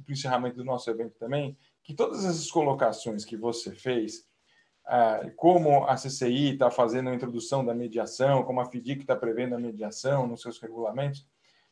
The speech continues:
e o que fazer nisso, não é uma dúvida só nossa. Essa é uma dúvida de todos os profissionais que estão atuando em dispute board mundo afora. A gente teve um congresso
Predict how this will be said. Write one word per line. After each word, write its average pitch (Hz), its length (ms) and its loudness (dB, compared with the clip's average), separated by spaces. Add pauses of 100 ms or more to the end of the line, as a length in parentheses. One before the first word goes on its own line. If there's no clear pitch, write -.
(160)
e 160 280 0
o 160 120 -2
que 190 160 -6
fazer 131 360 4
nisso, 147 440 -2 (360)
não 185 160 6
é 220 80 12
uma 220 160 10
dúvida 190 300 8
só 214 160 4
nossa. - 380 4 (400)
Essa 165 240 6
é - 20 4
uma 185 160 8
dúvida 165 340 4
de 160 140 2
todos 214 640 6
os 185 120 -2
profissionais 156 680 6
que - 80 -8
estão 143 220 2
atuando 147 500 0
em 151 140 -6
dispute 139 320 -10
board 143 320 4
mundo 147 180 -4
afora. 123 400 2
A 92 40 -10
gente 120 220 -10
teve 143 200 -4
um 147 100 -2
congresso 123 720 0